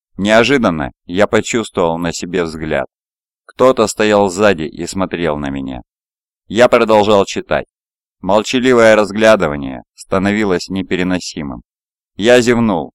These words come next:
потянулся, встал, повернулся. За мной стоял сатана. С головы до ног он был валом.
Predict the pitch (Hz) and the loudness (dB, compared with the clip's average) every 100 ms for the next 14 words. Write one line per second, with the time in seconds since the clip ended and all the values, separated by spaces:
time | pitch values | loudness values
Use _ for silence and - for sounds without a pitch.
0 | - 92 - 104 104 95 - - 62 _ | -6 -4 -2 0 0 -2 -6 -16 -18 _
1 | _ _ - - - 98 82 - - 95 | _ _ -16 -4 2 4 4 -2 -2 0
2 | 98 95 98 85 73 - - _ _ _ | 2 0 -2 -4 -6 -14 -20 _ _ _
3 | _ _ _ 85 107 117 123 113 104 104 | _ _ _ -2 0 2 2 2 2 4
4 | 101 - - 92 87 71 - _ _ _ | 4 0 -2 -2 0 -4 -6 _ _ _
5 | _ _ _ 82 85 110 117 131 127 117 | _ _ _ -10 0 4 6 6 4 4
6 | 123 120 - - 98 92 101 95 95 82 | 4 2 0 -4 -4 0 2 4 4 4
7 | 71 60 | 2 -6